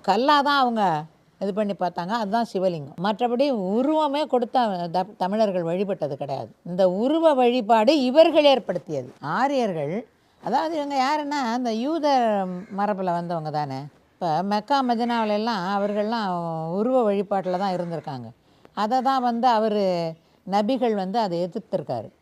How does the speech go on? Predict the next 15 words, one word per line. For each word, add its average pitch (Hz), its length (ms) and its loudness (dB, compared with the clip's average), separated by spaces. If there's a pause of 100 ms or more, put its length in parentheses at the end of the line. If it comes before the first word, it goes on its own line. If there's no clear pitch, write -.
(120)
அந்த 220 280 -4
மாதிரி 277 320 -4
இவங்க 214 340 -2
அப்படி 233 280 0
வந்தவங்க. 185 480 -2 (400)
வந்தவங்க 240 560 0
இங்க 214 180 -4
வந்து 190 280 -4
இந்த 190 240 -2
உருவ 226 320 0
வழிபாட்டை 185 520 -2
இவங்க 175 260 -6
தான் 180 220 -4 (680)
உடம்பு 254 320 0
கொடுத்தது, 208 680 -2